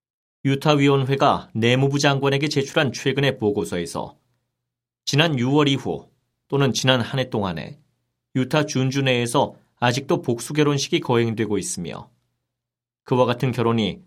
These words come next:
사십 건 혹은 그 이상 거행되고 있고 또한 교회 지도자들이 공개 설교 중에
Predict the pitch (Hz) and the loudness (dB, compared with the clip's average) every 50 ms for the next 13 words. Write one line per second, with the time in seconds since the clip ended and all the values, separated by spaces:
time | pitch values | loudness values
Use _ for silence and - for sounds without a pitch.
0 | _ _ - - - 117 117 117 - - - _ - 98 71 58 - - _ _ | _ _ -18 -2 2 2 2 2 0 -4 -8 _ -6 -6 -6 -6 -12 -18 _ _
1 | _ _ _ - 147 165 165 131 - - - 131 131 127 - 165 160 143 - 117 | _ _ _ -4 -2 -2 -2 -2 -2 0 0 0 2 0 0 -2 -4 -2 -2 0
2 | 110 113 117 117 113 120 117 123 123 113 95 - - - 85 73 - - _ _ | 0 2 0 0 0 -2 0 0 0 0 -2 -4 -8 -8 -8 -8 -8 -12 _ _
3 | _ _ _ _ _ _ _ _ _ _ _ _ _ _ - 156 170 170 143 - | _ _ _ _ _ _ _ _ _ _ _ _ _ _ 0 0 2 2 0 -2
4 | - - 139 139 170 180 175 - - 151 147 151 147 139 - 175 156 104 87 - | -2 0 2 2 2 2 0 0 -2 0 0 2 0 0 0 0 0 0 -4 -8
5 | _ _ _ - 131 135 139 143 160 175 175 - - 170 147 151 143 - 113 101 | _ _ _ -2 0 2 2 2 0 -2 -4 -6 -8 -4 -2 0 0 0 -2 -4
6 | 82 69 60 - | -6 -8 -12 -14